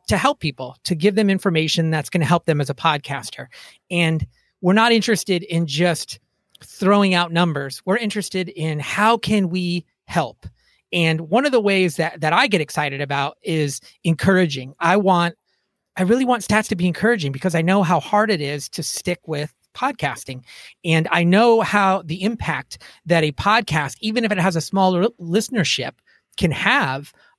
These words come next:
um, just by making an impact in ten people. Like, if you can get a message to impact ten people, that's powerful. And so I hate when, when stats become the overarching measurement of how I'm doing. So all that being said, I went into,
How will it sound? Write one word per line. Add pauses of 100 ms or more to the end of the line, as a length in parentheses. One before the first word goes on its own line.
um,
just
by
making
an
impact
in (320)
ten
people.
Like, (160)
if
you
can
get
a
message
to
impact
ten
people,
that's
powerful. (220)
And
so
I
hate
when, (200)
when
stats
become
the
overarching (220)
measurement (220)
of
how
I'm
doing. (200)
So (360)
all
that
being
said, (380)
I
went
into,